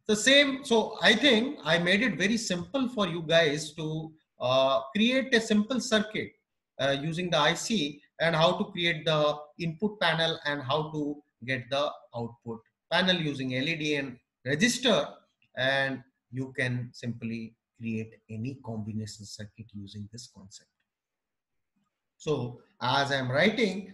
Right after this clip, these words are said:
so I can go for simple annotation tool here for, let's say, another annotation tool I'm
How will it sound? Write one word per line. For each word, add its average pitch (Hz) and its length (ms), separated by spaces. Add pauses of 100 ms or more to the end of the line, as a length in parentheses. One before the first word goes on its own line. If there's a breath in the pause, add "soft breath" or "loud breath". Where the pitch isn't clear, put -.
so 131 220
I 127 160
can 127 240
go 131 180
for 123 240
simple 156 400
annotation 135 840
tool 147 200
here 123 580 (100)
for, 110 440 (1500)
let's 110 260
say, 107 360 (580)
another 110 280
annotation 110 640
tool 117 220
I'm 107 300